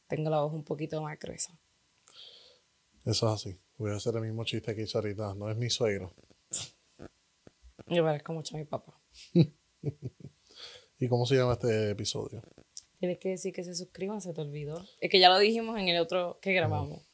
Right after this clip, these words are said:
Speaker 2: No, me olvidé. ¿Estás viendo este video? <laughs> Aprovecha y dale like y comenta abajo algo que el Señor está haciendo en tu vida. Me encanta y es nuestra parte favorita poder leer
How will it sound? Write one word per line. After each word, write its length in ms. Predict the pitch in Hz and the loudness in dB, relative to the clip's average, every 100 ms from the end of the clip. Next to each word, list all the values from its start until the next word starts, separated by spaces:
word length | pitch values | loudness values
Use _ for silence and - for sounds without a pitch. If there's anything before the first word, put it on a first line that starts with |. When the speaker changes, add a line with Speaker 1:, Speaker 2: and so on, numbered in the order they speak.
| _ - | _ -6
Speaker 2:
No, 100 | 110 | -4
me 60 | |
olvidé. 400 | 101 98 98 95 - _ _ _ 180 175 | -2 -4 -6 -8 -12 _ _ _ -10 -2
¿Estás 200 | 175 147 | 6 6
viendo 180 | 175 170 | 6 2
este 180 | 143 127 | 4 4
video? 380 | 117 104 104 - - - | 4 0 -2 -6 -16 -8
<laughs> 100 | 147 123 _ - - - _ _ | -6 -6 _ -20 -20 -20 _ _
Aprovecha 460 | 123 110 117 147 156 | 2 4 4 6 6
y 60 | |
dale 240 | 120 117 110 | 4 2 0
like 340 | 107 110 104 - _ - | 0 -2 -4 -16 _ -8
y 120 | 113 | -4
comenta 380 | 113 110 117 123 | -2 -4 0 2
abajo 280 | 117 113 | 2 2
algo 180 | 113 110 | -2 -4
que 60 | 107 | -6
el 60 | |
Señor 260 | - 104 107 | -6 -6 -6
está 160 | 107 104 | -4 -6
haciendo 260 | - 104 | -4 -6
en 80 | 95 | -6
tu 140 | 95 | -4
vida. 240 | 113 117 120 | -2 0 -2
Me 100 | 107 | -4
encanta 520 | 95 107 107 113 110 | -8 -8 -4 -2 0
y 60 | 101 | -2
es 100 | 101 | -4
nuestra 260 | 104 110 | -6 -6
parte 220 | 107 104 | -6 -6
favorita 420 | 107 107 104 113 120 | -8 -6 -2 -2 -2
poder 300 | 104 101 98 | -2 -4 -4
leer 360 | 104 104 101 | -6 -6 -10